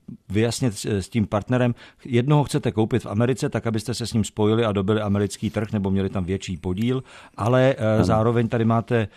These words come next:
Speaker 1: pár dalších partnerů, kteří mají zájem o vstup do Linetu.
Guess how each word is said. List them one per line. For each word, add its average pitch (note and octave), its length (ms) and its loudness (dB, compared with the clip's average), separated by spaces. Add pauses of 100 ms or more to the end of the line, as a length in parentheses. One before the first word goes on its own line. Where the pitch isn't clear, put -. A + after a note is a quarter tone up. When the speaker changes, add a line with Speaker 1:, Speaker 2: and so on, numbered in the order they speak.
(120)
Speaker 1:
pár A#2+ 320 2
dalších G#2+ 400 -2
partnerů, A2+ 420 0
kteří A2 340 -2
mají A2+ 240 2
zájem G2+ 520 2
o G#2+ 100 -2
vstup - 500 -2 (320)
do G2 360 2
Linetu. G#2 460 0